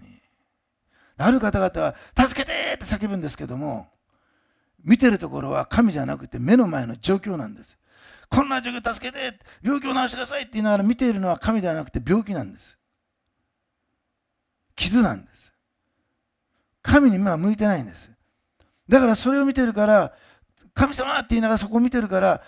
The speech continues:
難しいなとか思いがやってくるんですね。でも、ヨシャバテは神に目を向けて神を褒めたたえ、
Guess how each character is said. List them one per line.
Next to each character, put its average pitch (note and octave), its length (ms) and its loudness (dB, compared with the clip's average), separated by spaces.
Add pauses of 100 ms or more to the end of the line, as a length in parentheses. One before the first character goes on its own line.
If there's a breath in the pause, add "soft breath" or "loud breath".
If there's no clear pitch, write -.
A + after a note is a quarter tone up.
(160 loud breath)
難 A#3 320 0
し A3+ 140 -8
い - 20 -8
な B3 160 -4
と A3 80 -18
か G#3+ 80 -6
思 F#3 180 -4
い E3 120 -6
が D3+ 200 -18
や D#3 80 -6
っ - 40 -16
て - 100 -8
く - 60 -10
る A2+ 80 -16
ん G#2+ 40 -20
で - 80 -20
す - 100 -20
ね。 - 140 -20 (800)
で E3+ 80 0
も、 D3+ 260 -4
ヨ E3 100 -6
シ G#3+ 100 -6
ャ G#3 40 -10
バ G#3+ 120 -6
テ A3 100 -4
は F#3+ 260 -4 (240 soft breath)
神 B3+ 260 4
に G#3 100 2
目 E3+ 100 -8
を - 40 -10
向 C#3+ 80 -10
け C3+ 100 -10
て - 100 -10
神 A3 300 -4
を F3 60 -8
褒 D3+ 40 -14
め C#3+ 100 -14
た C#3 140 -14
た - 120 -12
え、 G#2+ 220 -8